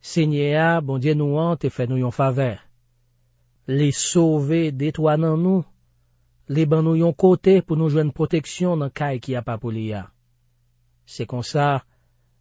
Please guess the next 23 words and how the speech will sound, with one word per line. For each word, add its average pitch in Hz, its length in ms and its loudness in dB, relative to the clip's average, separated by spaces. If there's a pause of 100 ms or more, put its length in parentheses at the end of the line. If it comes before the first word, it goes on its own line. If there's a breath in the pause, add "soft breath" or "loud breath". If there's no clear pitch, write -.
li 123 160 -2
ban 127 220 -2
nou 135 160 -2
kouraj 147 460 2
ankò, 165 320 2 (800)
li 151 180 2
wete 147 560 2
nou 180 220 2
nan 131 140 -4
kalite 139 400 -4
esklavaj 151 720 0
kote 139 240 0
nou 139 120 0
te 165 120 0 (240)
a, 120 140 -4 (1000)
li 131 260 -4
ban 117 220 -4
nou 110 80 -4
yon 110 160 -4
ti 127 160 -6
souf. - 500 -8 (1500)
A 151 180 2
wi, 110 240 -2